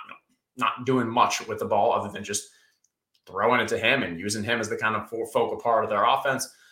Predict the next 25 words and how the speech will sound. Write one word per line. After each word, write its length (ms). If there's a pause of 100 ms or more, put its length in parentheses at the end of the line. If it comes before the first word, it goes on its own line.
(160)
So 260 (200)
despite 340
that 240
macro 360
Patriots 680
risk, 380 (240)
I 80
thought 320
that 220 (360)
it 100
was 280
more 420
of 140
a, 320 (180)
uh, 280 (1500)
wider 260
range 240
of 100
outcomes 480
and 80
more 200
confidence 580
in 80
the 80
play, 540